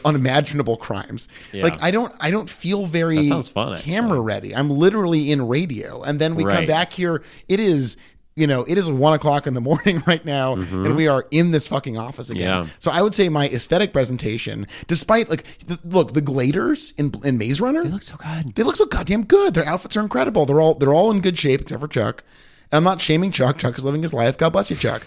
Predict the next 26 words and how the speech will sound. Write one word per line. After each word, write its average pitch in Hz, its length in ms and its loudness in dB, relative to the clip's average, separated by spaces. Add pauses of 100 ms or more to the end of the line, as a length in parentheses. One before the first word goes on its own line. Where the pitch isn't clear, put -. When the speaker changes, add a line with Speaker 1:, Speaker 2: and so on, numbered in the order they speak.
(320)
Speaker 2:
<laughs> - 320 -12
He's, 214 300 0
he's 180 300 0
the 120 220 -2
most 117 280 2
beautiful 110 380 -2
of 160 140 0
the 113 80 -8
Gladers, 87 360 -10
in 82 100 -10
my 104 160 -2
opinion. - 380 -12
Speaker 1:
He 165 120 0
does. 196 160 2
He, 175 120 -2
he 170 180 0
has 165 120 0
a 165 80 0
pearly 156 680 0
sort 127 180 -6
of 113 260 -8
quality. 110 600 -2
Speaker 2:
Because 143 200 0
here's 175 180 0
the 190 80 -8
thing. 104 240 -2